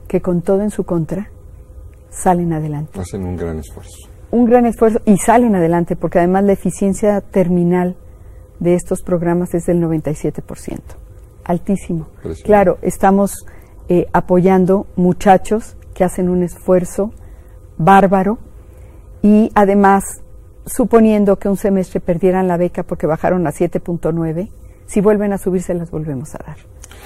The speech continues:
Speaker 2: Esto es a-, asegurarle, hoy que estamos hablando de los, de los jóvenes, de esto,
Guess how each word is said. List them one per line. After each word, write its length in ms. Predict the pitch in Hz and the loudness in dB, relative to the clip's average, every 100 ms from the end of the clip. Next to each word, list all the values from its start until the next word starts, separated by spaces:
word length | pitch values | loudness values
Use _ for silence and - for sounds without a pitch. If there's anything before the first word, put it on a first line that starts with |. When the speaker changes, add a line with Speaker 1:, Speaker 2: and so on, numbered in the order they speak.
| - - | -12 -8
Speaker 2:
Esto 240 | - 175 | 0 2
es 160 | - - | 2 0
a-, 280 | - - | -2 0
asegurarle, 640 | 104 - 101 110 117 123 123 | -2 0 2 4 6 6 4
hoy 160 | 135 127 | 2 0
que 80 | |
estamos 300 | 120 107 110 | 0 0 0
hablando 320 | 107 92 95 95 | 0 0 2 2
de 100 | 82 | 2
los, 300 | 80 - - - | -2 -8 -14 -8
de 80 | 65 | -8
los 120 | - | -2
jóvenes, 520 | 104 110 104 107 95 | 4 4 4 2 -2
de 100 | 90 | -4
esto, 320 | 82 95 92 | -2 -2 -2